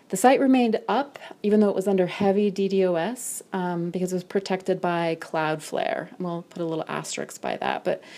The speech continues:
Cloudflare has made a, has really for a very long time said that it's not their responsibility to monitor or make any determinations about the content on its site. It proudly has claimed that it's gonna be, quote unquote,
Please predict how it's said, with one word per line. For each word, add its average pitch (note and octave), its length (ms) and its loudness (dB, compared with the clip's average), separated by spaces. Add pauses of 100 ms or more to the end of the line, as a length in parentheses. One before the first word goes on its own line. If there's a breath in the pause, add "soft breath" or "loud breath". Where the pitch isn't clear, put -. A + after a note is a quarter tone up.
(140 loud breath)
Cloudflare A3+ 640 2
has F#3+ 260 -2
made F3+ 240 0
a, E3+ 280 -2 (540)
has F#3+ 220 0
really A#3+ 240 4
for G3+ 280 -4
a F#3 40 0
very G3+ 260 4
long G3 220 -2
time E3 340 -6
said D#3 440 -2
that D#3+ 100 -4
it's D#3+ 160 -6
not F#3 180 2
their F#3 140 4
responsibility D#3+ 920 -4 (440 loud breath)
to F3+ 180 2
monitor F#3+ 720 4
or E3+ 120 -10
make E3 240 -6
any G3 180 6
determinations F3+ 1000 -2
about D#3+ 240 -4
the E3 80 -8
content E3 480 -6
on D3+ 160 -6
its - 120 -10
site. G#3+ 360 2
It - 200 -4 (200)
proudly F#3+ 540 6
has E3+ 200 -6
claimed E3+ 460 -4
that - 120 -6
it's D#3 140 -10
gonna D#3+ 220 -6
be, D#3 320 -6 (260 loud breath)
quote F#3 240 4
unquote, E3 400 -4